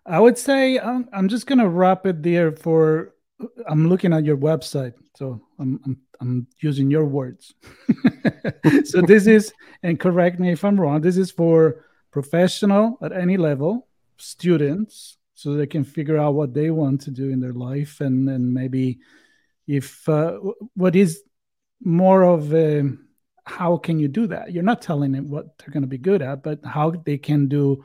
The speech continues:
a self-reflection on what they want to achieve. And then, of course, you say it's good for you. You are in the middle of your career. You wanna turn into become a leader.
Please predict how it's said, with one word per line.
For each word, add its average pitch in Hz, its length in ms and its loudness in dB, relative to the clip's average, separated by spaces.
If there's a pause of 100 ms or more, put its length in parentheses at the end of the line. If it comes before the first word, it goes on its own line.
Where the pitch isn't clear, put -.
(440)
a 139 180 2
self-reflection - 1800 -4
on 127 140 -4
what 135 280 -6 (120)
they 139 100 -4
want 135 260 -2
to 135 120 -8
achieve. 135 440 -8 (400)
And 165 80 0
then, 190 100 4
of 196 120 0
course, 185 260 0
you 180 60 -4
say 175 200 -2
it's 147 140 -2
good 165 220 0
for 170 240 -2
you. 160 100 2
You 160 220 0
are 160 100 2
in 160 160 2
the 156 60 4
middle 160 280 4
of 147 80 -2
your 156 180 4
career. 160 480 0
You 139 160 0
wanna 139 180 -2
turn 147 260 -4
into 135 260 -2
become 131 320 -6
a 127 40 -6
leader. 143 400 -2